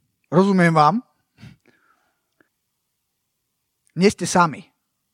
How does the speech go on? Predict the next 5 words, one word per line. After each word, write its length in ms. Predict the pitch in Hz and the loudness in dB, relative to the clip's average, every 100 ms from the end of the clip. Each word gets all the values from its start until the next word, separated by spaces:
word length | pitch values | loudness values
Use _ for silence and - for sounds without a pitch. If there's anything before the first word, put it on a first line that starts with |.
| _ _ _ _ _ _ _ _ _ _ _ _ _ | _ _ _ _ _ _ _ _ _ _ _ _ _
Ale 160 | - 190 | -2 0
keď 240 | 226 226 | 2 2
aj 60 | 220 196 _ _ _ _ _ _ | 0 -2 _ _ _ _ _ _
celý 400 | _ - 294 285 | _ -4 -2 -2
svet, 560 | - - 190 254 - | -4 -2 0 0 -4